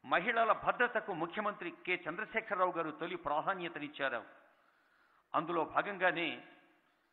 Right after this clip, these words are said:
మహిళలకు పూర్తి విశ్వాసాన్ని, భరోసాను కల్పిస్తూ షీ టీమ్స్ ఏర్పాటు చేశారు. మరి హైదరాబాద్, రాచకొండ, సైబరాబాద్ పోలీస్ కమిషనరేట్ల పరిధిలో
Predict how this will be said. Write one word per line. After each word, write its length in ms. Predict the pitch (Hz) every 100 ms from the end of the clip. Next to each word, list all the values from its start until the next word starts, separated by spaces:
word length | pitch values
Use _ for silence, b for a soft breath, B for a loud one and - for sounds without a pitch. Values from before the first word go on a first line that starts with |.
| _ _ _ _ -
మహిళలకు 480 | 139 214 220 214 175
పూర్తి 360 | - 226 214
విశ్వాసాన్ని, 640 | 160 170 214 190 190 180 170
భరోసాను 580 | 123 160 196 196 185 175
కల్పిస్తూ 520 | 151 151 160 - 156
షీ 240 | - 208
టీమ్స్ 340 | 214 208 170 147
ఏర్పాటు 400 | 156 165 156 156
చేశారు. 420 | 147 151 139 113 - - _ _ _ _ b b b b
మరి 260 | 139 107 98 - _ b b 156
హైదరాబాద్, 500 | 208 226 214 214 208
రాచకొండ, 540 | 175 208 - 196 196
సైబరాబాద్ 720 | 185 170 190 190 185 180 -
పోలీస్ 340 | 185 202 180 165
కమిషనరేట్ల 540 | 185 185 190 175 165
పరిధిలో 420 | 156 165 170 202